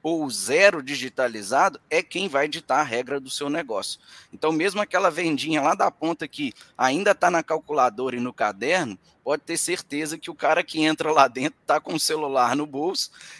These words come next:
e mesmo que ele não tire o celular do bolso, o Google tá vendo que aquele comércio ali tem uma frequência,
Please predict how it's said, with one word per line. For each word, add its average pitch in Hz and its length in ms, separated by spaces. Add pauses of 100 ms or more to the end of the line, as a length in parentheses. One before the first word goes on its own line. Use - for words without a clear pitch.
e 160 80
mesmo 190 260
que 202 60
ele 190 100
não 208 160
tire 208 320
o 190 60
celular 156 520
do 151 140
bolso, 147 400
o 180 60
Google 156 320
tá 160 180
vendo 143 540
que - 120
aquele 160 320
comércio 131 540
ali 120 140
tem 131 120
uma 123 140
frequência, 151 720